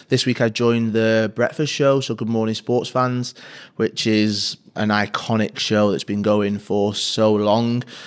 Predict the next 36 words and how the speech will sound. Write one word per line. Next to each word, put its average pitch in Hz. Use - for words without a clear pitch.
And 104
it -
kind 143
of, 113
it 123
joins 147
a 131
nice 131
list 131
of 113
kind 117
of 110
iconic 113
shows 113
that 117
I 113
watched 113
growing 120
up, 139
which 101
is 123
quite 117
nice 127
that 117
I've 123
actually 123
worked 123
on, 139
from 120
Football 123
Focus 123
to 123
Match -
of 123
the 117
Day 123